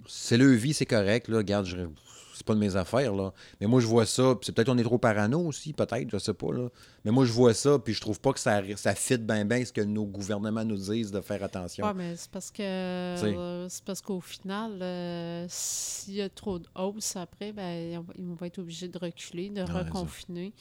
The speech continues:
Speaker 1: Mm.
Speaker 2: Puis, euh, je m'excuse, mais j'ai vraiment pas besoin de ça, c'est un site, là.
Speaker 1: Non, on n'a pas besoin de ça, pas en tout.
Speaker 2: Tu sais, je veux dire, euh, <laughs> c'est, c'est déjà tellement compliqué pour moi, là.
Speaker 1: Ah oui.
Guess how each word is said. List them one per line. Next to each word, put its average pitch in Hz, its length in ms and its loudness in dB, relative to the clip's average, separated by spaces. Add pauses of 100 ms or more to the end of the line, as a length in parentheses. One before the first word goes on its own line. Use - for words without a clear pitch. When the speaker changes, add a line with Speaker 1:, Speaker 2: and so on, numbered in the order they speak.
(260)
Speaker 1:
Mm. 180 60 -6 (880)
Speaker 2:
Puis, 208 440 -8
euh, 190 460 -8
je 170 180 -6
m'excuse, 285 480 -2
mais 262 140 2
j'ai 196 260 -6
vraiment 214 360 -4
pas 285 160 -4
besoin 262 320 -4
de 262 160 -6
ça, - 180 -8
c'est - 200 -8
un 277 80 -4
site, - 340 -8
là. 120 40 2
Speaker 1:
Non, 127 200 2
on 98 60 -4
n'a 92 100 -4
pas 92 100 -8
besoin 92 240 -2
de 90 100 -2
ça, 98 120 -4
pas 120 260 0
en 117 60 0
tout. - 100 -4
Speaker 2:
Tu 240 60 -4
sais, 247 160 -6
je 214 160 -10
veux 196 80 -6
dire, 233 340 -6
euh, 190 680 -8
<laughs> 202 40 -12
c'est, 214 180 -10 (300)
c'est - 400 0
déjà 302 260 0 (760)
tellement 240 420 -4
compliqué 262 580 -4
pour 240 220 -8
moi, 247 340 -4
là. 262 160 -6
Speaker 1:
Ah 98 140 2
oui. 101 100 2